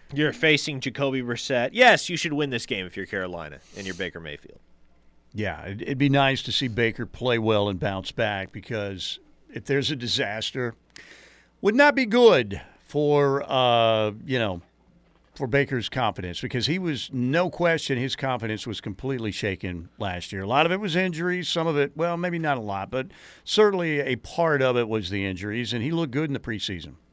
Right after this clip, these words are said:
Speaker 2: So we'll see.
Speaker 1: By the way, Air Comfort Solutions text line, uh, one listener said, "Emmitt Smith's son is going to run Muleshoe out of the stadium."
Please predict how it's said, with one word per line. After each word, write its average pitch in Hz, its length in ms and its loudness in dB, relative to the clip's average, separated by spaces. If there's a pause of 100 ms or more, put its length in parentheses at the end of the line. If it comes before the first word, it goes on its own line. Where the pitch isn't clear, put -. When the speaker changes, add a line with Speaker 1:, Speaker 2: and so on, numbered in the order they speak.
(180)
Speaker 2:
So 117 160 -4
we'll 113 100 -2
see. 113 340 -4
Speaker 1:
By 202 120 6
the 202 60 6
way, 170 120 10
Air 202 100 6
Comfort 208 280 0
Solutions 156 480 -4
text 135 260 0
line, 101 320 -2 (240)
uh, 110 380 0
one 143 260 0
listener 143 380 0
said, 120 480 2 (280)
"Emmitt 151 280 -2
Smith's - 580 -4
son 120 560 -2
is 113 220 -4
going 113 220 -6
to 113 100 -4
run 110 440 -2
Muleshoe 113 560 -4
out 101 140 0
of 92 100 -12
the 92 80 -8
stadium." 85 560 -8